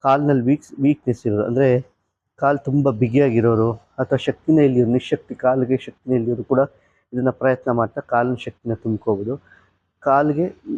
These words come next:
ವಿಶೇಷವಾಗಿ ಕಾಲಿಗೆ, ಮತ್ತೆ ಕೆಳ ಹೊಟ್ಟೆ ಭಾಗಕ್ಕೆ, ಮತ್ತೆ ಕೆಳ ಬೆನ್ನಿಗೆ, ಮತ್ತೆ ಮಧ್ಯದ ಬೆನ್ನಿಗೆ, ಈ ಮೂರಕ್ಕೂ ಇದು ತುಂಬ ಪ್ರಯೋಜನಕರವಾದ ಆಸನವಾಗಿ ಆಗಿದೆ ಇದು.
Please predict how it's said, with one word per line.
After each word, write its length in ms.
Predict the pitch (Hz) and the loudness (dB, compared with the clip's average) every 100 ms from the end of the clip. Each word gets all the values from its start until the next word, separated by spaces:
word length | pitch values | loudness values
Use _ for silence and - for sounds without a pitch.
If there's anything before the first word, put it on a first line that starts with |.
| - | -4
ವಿಶೇಷವಾಗಿ 580 | 143 - 165 - 120 101 | -4 0 0 0 -4 -4
ಕಾಲಿಗೆ, 560 | - 135 131 120 131 | 0 0 2 0 0
ಮತ್ತೆ 300 | 113 123 - | -2 -6 -6
ಕೆಳ 280 | 143 - 120 | -8 -2 0
ಹೊಟ್ಟೆ 300 | 123 117 135 | 0 0 0
ಭಾಗಕ್ಕೆ, 320 | 117 117 110 | 2 2 0
ಮತ್ತೆ 220 | 127 123 - | -4 -6 -10
ಕೆಳ 260 | - 123 | -2 0
ಬೆನ್ನಿಗೆ, 400 | 120 117 117 117 | 0 0 0 -2
ಮತ್ತೆ 240 | 123 123 120 | -4 -4 -2
ಮಧ್ಯದ 360 | 117 107 110 101 | 0 0 -2 -2
ಬೆನ್ನಿಗೆ, 320 | 98 101 - _ _ _ _ _ - | -4 -4 -10 _ _ _ _ _ -2
ಈ 120 | 147 | 0
ಮೂರಕ್ಕೂ 580 | 131 131 175 170 - 139 | 2 4 4 2 0 -2
ಇದು 180 | 120 139 | 0 -4
ತುಂಬ 400 | 131 147 160 - | -2 0 0 0
ಪ್ರಯೋಜನಕರವಾದ 800 | - 127 117 120 113 113 113 107 | 2 2 2 -4 -2 0 0 2
ಆಸನವಾಗಿ 580 | 98 95 104 98 87 | 0 -2 -6 -6 -6
ಆಗಿದೆ 360 | - 110 101 95 | -10 -14 -14 -18
ಇದು. 200 | 95 82 | -20 -20